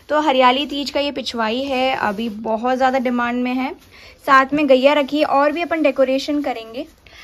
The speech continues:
हरियाली तीज पे मैं एक बार आज चीरा का दिखा रही हूँ। अगली वीडियो में आपको मैं गोल पोशाक में भी श्रृंगार दिखाऊंगी। और, अ, आज हम चीरा वस्त्र जो हमने ग्रीन लिया है उस पे। तो अभी और नया आइटम आया है ये पिलो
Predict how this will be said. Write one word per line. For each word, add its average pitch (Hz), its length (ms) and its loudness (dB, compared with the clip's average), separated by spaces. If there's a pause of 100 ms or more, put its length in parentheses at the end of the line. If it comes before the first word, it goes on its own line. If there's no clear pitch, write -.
(160)
हरियाली 285 420 0
तीज 320 260 -10
पे 320 260 -8
मैं 294 200 -8
एक 240 80 -12
बार 277 140 -2
आज 269 160 -2
चीरा 240 300 -8
का 277 140 -6
दिखा 262 280 -10
रही 254 100 -14
हूँ। 277 220 -4
अगली 269 260 -2
वीडियो 294 300 2
में 302 300 -2
आपको 247 480 -4
मैं 262 160 -4
गोल 233 200 -2
पोशाक 262 380 -4
में 285 120 -2
भी 302 80 -4
श्रृंगार 254 380 -2
दिखाऊंगी। 233 520 -8 (640)
और, 214 400 0
अ, 220 120 6 (140)
आज 269 260 8
हम 311 120 2
चीरा 277 320 4
वस्त्र 285 300 0
जो 262 140 0
हमने 262 240 0
ग्रीन 233 340 -6
लिया 247 180 0
है 226 200 -6
उस - 240 -10
पे। - 220 -8 (560)
तो 302 60 6
अभी 294 640 4
और 254 520 8 (120)
नया 254 300 8
आइटम 262 480 4
आया 240 220 2
है 240 280 -8
ये 214 320 -10
पिलो 233 440 -8